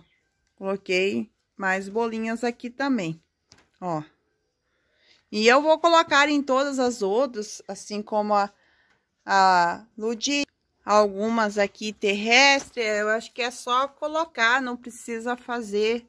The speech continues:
trouxinhas, né? Ah, pessoal, quero mostrar pra vocês as minhas zigopétalas, né? Também vou estar jogando as bolinhas nela. Mas olha como elas estão lindas, olha. Essa tá com broto novo.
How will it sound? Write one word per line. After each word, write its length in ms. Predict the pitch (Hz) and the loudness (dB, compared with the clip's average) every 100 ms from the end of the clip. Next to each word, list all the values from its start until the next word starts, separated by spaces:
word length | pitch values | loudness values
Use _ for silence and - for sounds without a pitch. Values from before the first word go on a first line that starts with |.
| - | -4
trouxinhas, 680 | 254 269 - 214 202 196 | -2 -2 -6 -6 -6 -6
né? 220 | 190 196 - _ _ - _ _ _ _ | -6 -8 -8 _ _ -20 _ _ _ _
Ah, 360 | - 214 214 214 | 0 2 4 2
pessoal, 400 | 233 247 262 240 | 0 -4 2 2
quero 300 | 240 226 226 | 2 0 0
mostrar 520 | 247 285 285 233 226 233 | 0 -2 -2 2 4 4
pra 180 | 233 | 0
vocês 560 | 220 226 - 220 220 220 | 0 -2 -2 0 0 0
as 80 | 220 | -4
minhas 240 | 214 214 | -2 -4
zigopétalas, 1120 | 208 208 214 214 - 170 185 - 269 262 254 | -2 0 0 0 0 2 2 0 -4 -4 -4
né? 220 | 196 190 233 | 0 0 0
Também 360 | 240 240 233 | 0 0 0
vou 140 | 226 226 | 0 -2
estar 320 | 226 220 220 | 0 2 2
jogando 580 | 226 220 196 190 233 226 | 2 0 0 -2 0 0
as 160 | 214 | -2
bolinhas 580 | 190 208 202 208 214 202 | 0 -2 -2 -2 -4 -4
nela. 460 | 185 185 202 240 262 - - - - - - | -2 2 2 0 -6 -12 -20 -20 -20 -20 -4
Mas 340 | 226 247 240 | 2 2 4
olha 340 | 247 311 339 339 | 4 4 2 -2
como 300 | 311 294 302 | -2 0 2
elas 260 | 302 302 | 2 0
estão 420 | 302 - 277 302 | -4 -6 -4 -2
lindas, 540 | 339 285 208 170 165 180 | 0 -2 -2 -4 -6 -2
olha. 300 | 214 160 - - - _ _ _ _ | 0 0 -2 -16 -20 _ _ _ _
Essa 280 | 202 214 214 | -2 -2 -2
tá 180 | - 220 | -4 -6
com 220 | - 226 | -4 -6
broto 400 | 208 214 - 202 | 0 0 0 -6
novo. 800 | 180 165 185 226 233 226 220 226 | -6 -4 0 2 2 2 -4 -10